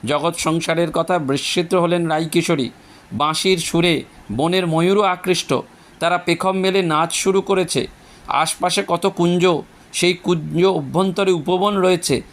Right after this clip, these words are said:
গাছগাছালির শাখায় শাখায় পাখিরা তখন কৃষ্ণের মুখের দিকে তাকিয়ে চুপ করে বসে আছে এবং বাঁশির সুরে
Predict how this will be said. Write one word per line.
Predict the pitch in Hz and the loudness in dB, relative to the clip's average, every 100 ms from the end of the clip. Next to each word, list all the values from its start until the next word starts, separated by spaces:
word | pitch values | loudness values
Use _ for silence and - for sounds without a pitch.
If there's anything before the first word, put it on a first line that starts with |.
| - - 143 | -20 -10 0
গাছগাছালির | 151 180 170 151 160 175 180 185 | 2 2 0 0 0 0 0 0
শাখায় | 165 - 165 190 185 | 0 -2 -2 -2 0
শাখায় | 175 180 185 | -2 0 -2
পাখিরা | 180 - - 190 156 - - - | 0 -2 0 0 0 -4 -14 -6
তখন | 165 190 | -2 -2
কৃষ্ণের | 175 175 - 185 190 | 0 0 0 0 0
মুখের | 180 170 180 | -2 -2 -2
দিকে | 170 180 | -2 -2
তাকিয়ে | 185 170 165 185 | -2 -2 -2 -2
চুপ | 175 214 240 - | 0 0 0 -2
করে | 214 190 | -2 0
বসে | 156 - | 0 0
আছে | 165 139 117 - - - - | 0 -2 -6 -10 -18 -20 -8
এবং | - 185 180 | -2 0 0
বাঁশির | 156 165 - 202 | 0 -2 0 0
সুরে | 170 185 196 185 | 0 0 0 0